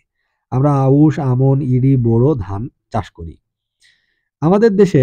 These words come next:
আমন ও ইরি ধান সবচেয়ে বেশি উৎপন্ন হয়। ধান থেকে চাল হয়। চালের গুঁড়া থেকে পিঠা, পায়েস তৈরি হয়।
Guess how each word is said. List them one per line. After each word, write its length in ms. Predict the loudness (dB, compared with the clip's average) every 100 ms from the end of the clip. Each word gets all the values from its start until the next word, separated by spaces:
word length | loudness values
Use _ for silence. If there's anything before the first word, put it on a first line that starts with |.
| 0
আমন 360 | -2 0 2 2
ও 80 | 4
ইরি 260 | 4 4
ধান 240 | 4 2 0
সবচেয়ে 340 | -4 -2 0
বেশি 160 | 0 0
উৎপন্ন 360 | 0 -2 -8 -8
হয়। 260 | -8 -10 -14 _ _ _ -12
ধান 320 | -4 -2 -2
থেকে 280 | -2 0 0 0
চাল 280 | 2 2 2
হয়। 260 | -4 -10 -12 _ _ _ _ _ _ _ _ -2
চালের 280 | 2 4 2
গুঁড়া 260 | 2 0
থেকে 260 | 0 0 -2
পিঠা, 560 | -2 -6 -4 -4 -2 -4
পায়েস 460 | -4 -2 0 0 -2
তৈরি 280 | -8 -6 -8
হয়। 240 | -12 -14